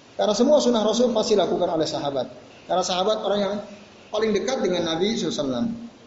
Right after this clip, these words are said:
Para sahabat adalah guru, ah, gurunya adalah Nabi langsung. Mereka adalah murid-murid Nabi. Mereka langsung belajar kepada Nabi. Mereka mencintai Nabi dan sunnah-sunnahnya. Nah,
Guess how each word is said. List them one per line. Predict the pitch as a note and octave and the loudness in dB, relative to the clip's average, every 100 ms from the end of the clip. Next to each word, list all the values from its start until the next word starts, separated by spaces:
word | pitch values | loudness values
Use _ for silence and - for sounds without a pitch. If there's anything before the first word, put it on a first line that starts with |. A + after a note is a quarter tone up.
| - | -6
Para | E3+ | -4
sahabat | F3 G3 A3+ A3+ | -2 -2 0 0
adalah | F#3 D#3 | -2 -2
guru, | F3+ A#3 A3+ F#3+ - - - - - - - | 0 4 4 2 0 -6 -14 -20 -20 -20 -10
ah, | F3+ F3+ F3+ F3+ E3 | -4 -2 -4 -6 2
gurunya | F#3+ C#4 C4+ | 2 4 2
adalah | G#3 F#3+ F3+ | 0 0 0
Nabi | G#3+ G3+ | 0 4
langsung. | G3 F3+ F3+ A3+ G3+ D#3+ | 4 2 2 2 2 2
Mereka | F#3 G3+ | 0 0
adalah | F3+ E3 | 0 0
murid-murid | F3 F#3 E3+ E3 D#3 | 2 2 2 0 0
Nabi. | D3+ C#3 D3+ C3+ - - - | -2 0 -2 -4 -8 -18 -4
Mereka | E3+ G3 F#3+ | 0 2 2
langsung | G#3 A#3 A3+ G3 | 4 4 4 4
belajar | F3+ E3+ E3 | 4 4 2
kepada | E3 D#3+ D#3 | 0 0 2
Nabi. | D3+ D3 D#3 A3+ D4+ - - - - - - | 2 2 4 4 2 -2 -8 -14 -20 -20 -8
Mereka | F#3 A3+ G#3 | -2 0 0
mencintai | F#3 F3+ F3 F3+ G3 | 0 0 0 0 2
Nabi | F#3 F3+ | 2 2
dan | E3+ - | 2 0
sunnah-sunnahnya. | E3+ D#3+ D3+ D#3 C#3 C3+ C#3+ C3+ A2+ - - - - - - - | -2 -4 -4 -6 -8 -8 -6 -4 -4 -6 -12 -20 -20 -20 -20 -14
Nah, | A#2 A#2 | -10 -10